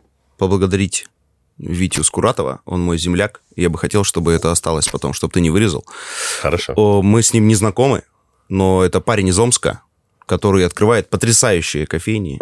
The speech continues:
Speaker 1: Я просто желаю развития его бизнесу. Мне очень приятно туда заходить. Очень вкусный кофе.
Speaker 2: Я
Speaker 1: Я
Speaker 2: сегодня был в Питере и зашёл в кофейню, и понял, что в Москве таких кофеин очень мало в-, с точки зрения,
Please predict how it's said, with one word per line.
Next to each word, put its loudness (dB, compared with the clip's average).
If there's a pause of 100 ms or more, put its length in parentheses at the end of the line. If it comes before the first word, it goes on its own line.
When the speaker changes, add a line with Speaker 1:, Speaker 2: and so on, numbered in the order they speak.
Speaker 1:
Я -2
просто 0
желаю 2
развития 0
его 2
бизнесу. 2
Мне 0
очень -4
приятно -2
туда -2
заходить. -2
Очень 0
вкусный -4
кофе. -4
Speaker 2:
Я 0
Speaker 1:
Я 4
Speaker 2:
сегодня 2
был 2
в -4
Питере 2
и -4
зашёл 2
в -8
кофейню, 2
и -6
понял, 2
что -2
в -6
Москве 0
таких -4
кофеин -2
очень -4
мало 2
в-, -16 (100)
с -6
точки -4
зрения, 0